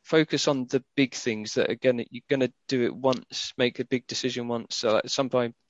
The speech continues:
people get caught up on the daily choices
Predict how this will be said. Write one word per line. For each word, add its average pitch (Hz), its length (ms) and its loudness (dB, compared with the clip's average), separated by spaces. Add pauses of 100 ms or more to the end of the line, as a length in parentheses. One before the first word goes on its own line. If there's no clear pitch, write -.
people 123 220 -2
get - 220 -2
caught 123 280 -2
up 117 140 -2
on 117 140 -4
the 113 160 -2 (160)
daily 113 260 2
choices 120 480 -6